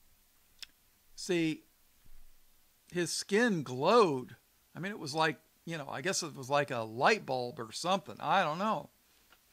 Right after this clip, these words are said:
Exodus thirty-four, verse thirty-five. "And the children of Israel saw the face of Moses, that the skin of Moses' face shone,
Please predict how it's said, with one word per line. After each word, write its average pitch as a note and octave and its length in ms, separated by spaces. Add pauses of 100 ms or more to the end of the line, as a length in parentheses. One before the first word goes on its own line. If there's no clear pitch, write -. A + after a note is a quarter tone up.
(520)
Exodus G3 480
thirty-four, E3+ 580
verse C#3+ 280
thirty-five. C#3 720 (960)
"And F3 100
the G3 80
children B3 380
of G3+ 100
Israel F3+ 380
saw D#3 280
the C#3+ 100
face D#3+ 340
of D3+ 120
Moses, D3+ 480
that C3+ 200
the C#3 80
skin F#3 400
of G3+ 140
Moses' D#3+ 400
face D3 340
shone, D#3+ 600